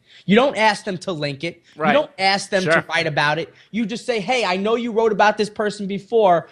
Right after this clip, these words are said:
Speaker 1: Why don't you check this out? 'Cause I think you'll enjoy it."
Speaker 2: Mm-hmm.
Speaker 1: And you'll find that cool approach often gets some replies. Now, what did I do? I actually used this exact strategy. Let me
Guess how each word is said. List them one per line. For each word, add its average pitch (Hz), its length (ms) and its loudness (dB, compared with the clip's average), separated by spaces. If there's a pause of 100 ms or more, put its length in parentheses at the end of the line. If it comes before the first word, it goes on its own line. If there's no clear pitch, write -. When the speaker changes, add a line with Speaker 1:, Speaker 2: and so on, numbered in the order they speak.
(120)
Speaker 1:
Why 180 240 4
don't 185 120 -4
you 190 80 -12
check - 380 -8
this 175 200 -10
out? 156 280 -6 (240)
'Cause 160 140 -4
I 151 100 2
think 151 260 -8
you'll 151 180 -6
enjoy 120 420 -2
it." - 160 -14 (520)
Speaker 2:
Mm-hmm. 131 140 -14
Speaker 1:
And 180 100 0
you'll 240 100 2
find 233 380 0
that 202 220 0
cool 269 320 -6
approach - 760 -6 (300)
often 226 460 0
gets 202 440 -4
some 196 260 -8
replies. 220 720 -4 (260)
Now, 180 280 -4
what 190 180 -2
did 214 120 -2
I 208 180 2
do? 131 300 -2
I 165 140 2
actually 208 320 -6
used 202 240 -6
this 170 120 -8
exact 170 380 -2
strategy. 160 560 0
Let 180 140 -2
me 185 140 -2